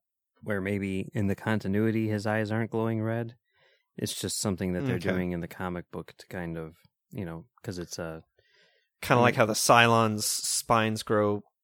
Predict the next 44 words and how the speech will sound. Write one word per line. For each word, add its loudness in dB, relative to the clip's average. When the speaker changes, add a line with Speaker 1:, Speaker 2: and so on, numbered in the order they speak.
Speaker 2:
glow, 4
uh, -6
for, -2
like, -2
the -10
first -6
two 0
episodes -2
of -6
Battlestar. 0
Speaker 1:
Yeah, -2
I 2
think 0
that's -2
more 0
of -6
a, -4
"We -8
forgot -8
that -10
we're -10
doing -10
this" -12
sort -12
of -18
thing. -14
Speaker 2:
<laughs> -2
Speaker 1:
But, 4
uh, 4
here, 4
I 4
mean, 4
I 4
think, -2
like, -2
you -8
know, -4
comic -2
books, -6
I -6
think, -6
tend -6
to -8
be -6